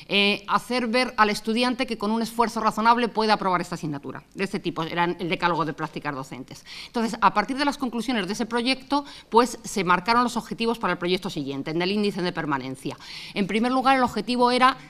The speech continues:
desarrollar, difundir los resultados del proyecto anterior y desarrollar el decálogo de prácticas docentes. Después se pensó que en un proceso que de medición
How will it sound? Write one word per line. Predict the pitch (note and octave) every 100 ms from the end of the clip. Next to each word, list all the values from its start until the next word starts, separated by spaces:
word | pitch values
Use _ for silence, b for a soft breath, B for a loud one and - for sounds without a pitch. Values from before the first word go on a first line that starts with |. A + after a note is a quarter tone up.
| -
desarrollar, | G#3+ A#3 G3 G3+ A3+ A#3 - -
difundir | F#3+ - F#3+ G3 C#4 C#4 -
los | G3+
resultados | F3+ G#3+ G3+ A#3+ G3+
del | F#3
proyecto | E3 F#3+ A#3 A#3
anterior | A3+ A#3 A#3+ B3+ -
y | B3
desarrollar | A#3+ A3 G3 G#3 G#3
el | G#3
decálogo | F3 G3 G3+ F#3+
de | D#3+
prácticas | F3+ F3+ D#3 D3
docentes. | C#3+ C3 C#3 - - B B -
Después | A3+ - D#4 D#4+ -
se | - F#3+
pensó | F#3+ G3+ - C#4+ C#4 B B
que | -
en | F#3
un | A#3
proceso | C4+ - C4+ - A3 - - -
que | F#3+ F3 F3 E3+ - -
de | F#3+ F3 F3+ F3 F3 - -
medición | G3+ G3 G3 - C4 C#4 C4+